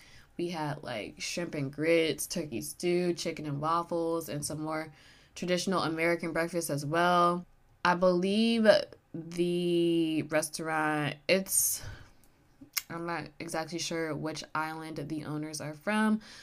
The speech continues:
but it's a Caribbean type style. I'm not exactly sure which island it is, but it's Caribbean based. Uh, in South Beach, there are a lot of other restaurants. They are mainly, they're pretty touristy considering it's a very touristy area. And because of,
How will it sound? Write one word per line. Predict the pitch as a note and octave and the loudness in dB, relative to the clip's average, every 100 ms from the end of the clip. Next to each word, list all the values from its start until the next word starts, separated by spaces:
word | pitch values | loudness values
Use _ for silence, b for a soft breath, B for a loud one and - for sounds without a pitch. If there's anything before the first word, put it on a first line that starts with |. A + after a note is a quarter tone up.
| B | B
but | G3+ F#3+ | 10 12
it's | G3 - - | 10 2 0
a | - | -2
Caribbean | - G3+ G3+ G#3 G#3 G3 | 0 0 2 2 0 0
type | G3 F3 E3+ | 0 -2 0
style. | - D3+ D3 C#3+ | 2 2 4 2
I'm | B2 E3 | 0 -2
not | E3 | -4
exactly | D3+ D#3+ D#3+ | -4 -6 -6
sure | D3+ D#3 | -6 -4
which | C#3 D#3+ D3+ | -4 -4 -6
island | D3 D#3 D3 | -6 -4 -6
it | C3+ | -2
is, | D3+ D#3 D3 | -2 -2 -4
but | D3 | -4
it's | D3 D3 | -4 -6
Caribbean | - D3 D3 C#3 | -8 -4 -4 -4
based. | C#3+ A#2 C#3+ - - b b b b b b b - | -6 -8 -10 -12 -14 b b b b b b b -10
Uh, | - E3 D#3 - | -2 0 0 -2
in | F#3+ | -2
South | F#3 G3 A3 G#3+ | 6 8 8 6
Beach, | A#3 A3+ - | 2 4 2
there | G3 F#3 | 2 4
are | D#3+ E3+ F3 E3+ E3 D#3 | 6 6 6 4 2 2
a | E3 | 2
lot | D#3+ D#3 | 2 0
of | D#3 - | -2 -2
other | F#3 G3 | 0 2
restaurants. | F#3+ F#3+ G3+ G3 F#3+ - - - | 2 0 0 0 0 -4 -6 -10
They | D#3+ E3+ F3 | -2 2 4
are | E3+ E3 | 4 2
mainly, | E3 E3 F#3+ G#3+ A3 G#3+ | 0 -2 2 4 4 4
they're | F#3 F#3 | 2 4
pretty | C4 C#4 | 6 6
touristy | C#4 F#3 F3+ F#3 - A3+ | 6 4 4 2 2 2
considering | G#3+ F#3+ F3+ F3+ E3+ | 2 0 0 0 -2
it's | E3+ | -2
a | |
very | D#3+ E3 | -2 -2
touristy | D#3 E3 D#3+ D3 D3 - | -2 -6 -6 -4 -4 -2
area. | D3+ E3 F3+ F3+ F3+ b b b b b - - | 0 0 0 0 -4 b b b b b -12 -6
And | E3 D#3 D3+ D3+ - | -4 -2 -2 -2 -4
because | F3 E3+ F#3 | -6 -4 -4
of, | F3 | -4